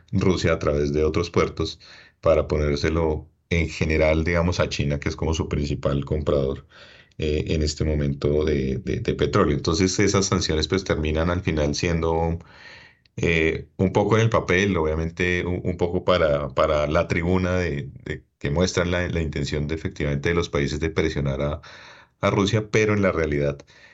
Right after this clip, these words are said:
de hecho, eh, se muestra diferente. Si, si uno mira, al, por ejemplo, también la revisión que hizo el Fondo Monetario Internacional sobre el crecimiento de Rusia,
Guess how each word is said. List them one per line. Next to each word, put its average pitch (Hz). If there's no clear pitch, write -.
de 85
hecho, 82
eh, 78
se -
muestra 76
diferente. 110
Si, -
si -
uno 85
mira, 90
al, 90
por 76
ejemplo, 71
también 69
la 76
revisión 80
que 78
hizo 80
el 76
Fondo 80
Monetario 76
Internacional 78
sobre 78
el 80
crecimiento 73
de 82
Rusia, 73